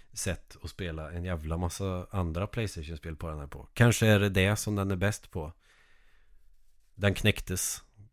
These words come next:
typ samma dag som den släpptes. Så att jag, jag vet inte fan om Sony ens ansträngde sig med den här.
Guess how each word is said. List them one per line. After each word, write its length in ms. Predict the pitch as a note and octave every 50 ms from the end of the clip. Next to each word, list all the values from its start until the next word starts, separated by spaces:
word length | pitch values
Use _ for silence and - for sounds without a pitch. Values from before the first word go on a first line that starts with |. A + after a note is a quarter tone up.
| _ _
typ 320 | - - G#2+ G2+ F#2 -
samma 260 | - - F2 E2+ F2 F2
dag 200 | E2 D#2 D#2 -
som 160 | - E2 D#2+
den 100 | D#2 D#2
släpptes. 520 | - - F2 E2+ - - - - D#2 -
Så 260 | - - - - F#2+
att 120 | F2+ E2+ -
jag, 200 | F2+ F2+ E2+ F2+
jag 120 | F#2 F2
vet 160 | E2 F2 -
inte 120 | - G#2 -
fan 260 | - A2+ F#2 D2 D2+
om 200 | D#2+ D#2+ D#2+ E2+ - _ - - _ -
Sony 380 | - - A#2 G#2 F2 D#2+ E2+
ens 220 | F2 D#2 D2 - -
ansträngde 760 | - G#2 F#2 E2 D#2 D2 - - - F2 C#2+ A#1+ C2 C2+ D#2
sig 200 | E2 - G2+ G2+
med 140 | G#2 G#2 A2
den 100 | A#2 A2
här. 240 | E2 C#2+ C2+ -